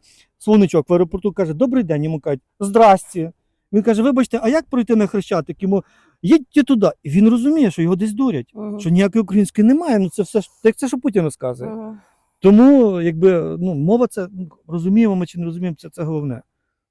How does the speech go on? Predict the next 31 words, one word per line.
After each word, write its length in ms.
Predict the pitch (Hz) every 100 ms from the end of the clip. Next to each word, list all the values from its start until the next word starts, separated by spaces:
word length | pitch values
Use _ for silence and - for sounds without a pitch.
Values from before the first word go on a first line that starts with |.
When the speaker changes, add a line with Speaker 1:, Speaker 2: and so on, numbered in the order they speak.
| -
Speaker 1:
Нам 140 | 202
треба 220 | 233 214
так, 280 | 208 247 196 _ _ _ _ _
щоб, 320 | - 165 165
е, 40 | 170
е, 720 | 165 165 - 151 147 143 135 175
ну, 240 | 190 143
ми 160 | 165 240
маємо 320 | 240 214 170
знати 300 | 196 208 165
російську 440 | 170 214 185 -
мову 320 | 180 180 160
рівно 220 | 175 170 165
настільки, 440 | 160 - 269 180
щоб 160 | 175 156
допитувати 600 | 156 208 185 170 165 165
їхніх 280 | 160 147
полонених. 440 | - 127 120 117 127
От 140 | - -
і 40 |
все. 160 | - - _ -
Speaker 2:
Ага. 360 | 196 185 190 180 - - _ _ _ -
Speaker 1:
Більше, 440 | 147 254 - 170 147 160 185 -
це 100 | 226
має 140 | 240
бути 200 | 208 208
кардинальна 520 | 214 202 208 180 139
різниця. 400 | 131 127 135 - 196
І 80 |
в 80 | 170
окопах 460 | 190 294 311 190